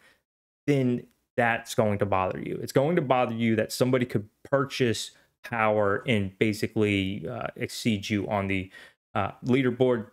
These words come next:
simply because they bought their gear or improved their character with certain essences that they bought off of the auction house.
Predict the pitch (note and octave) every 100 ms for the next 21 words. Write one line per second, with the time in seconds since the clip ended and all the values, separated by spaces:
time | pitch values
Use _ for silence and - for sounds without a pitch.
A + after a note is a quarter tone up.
0 | - - C3 A#2+ A#2 G#2 G#2+ - G#2+ F#2
1 | - - G2 - F#2 F2+ - F#2+ F#2 -
2 | G2 F#2 F#2 - - _ G#2 F#2 - A#2
3 | G2 G2+ - G#2 F#2 - F#2 F#2+ F#2 -
4 | _ - A2 - - G#2+ - G2+ G2+ F#2+
5 | G2+ F#2+ G2+ G2 F#2+ F#2 A2 F#2+ G#2 -
6 | G2+ G#2 G2+ - - - -